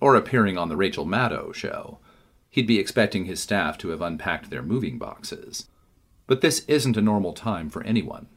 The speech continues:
and especially not for a scientist such as Ho. He was among the first to champion a powerful combination of drugs to attack H I V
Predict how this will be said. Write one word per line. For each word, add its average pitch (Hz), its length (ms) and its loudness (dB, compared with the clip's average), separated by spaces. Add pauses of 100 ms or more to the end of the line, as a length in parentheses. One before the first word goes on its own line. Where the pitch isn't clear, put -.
(240)
and 117 120 2
especially 120 420 -2
not 78 260 -4
for 73 120 -8
a 65 60 -8
scientist 80 640 -4
such - 220 -8
as - 140 -10
Ho. 58 400 -10 (360)
He - 160 0
was 180 160 2
among 110 300 6
the 85 100 -6
first - 500 0
to - 80 -12
champion 104 500 0
a 71 40 -8
powerful 117 460 0
combination 87 580 -4
of 71 140 -10
drugs 76 400 -2
to 76 160 -8
attack 90 320 -4
H 82 240 -10
I 65 160 -6
V 82 320 -2